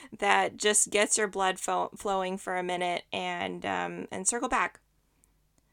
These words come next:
So, it's been, it's been quite a year, and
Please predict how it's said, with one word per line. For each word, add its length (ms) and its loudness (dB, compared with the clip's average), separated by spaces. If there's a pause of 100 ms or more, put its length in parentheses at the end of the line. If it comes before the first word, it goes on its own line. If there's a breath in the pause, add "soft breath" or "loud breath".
(120)
So, 480 -4 (1080 loud breath)
it's 280 2
been, 440 6 (560 loud breath)
it's 220 2
been 180 2
quite 220 2
a 60 -2
year, 320 -4 (280)
and 680 -2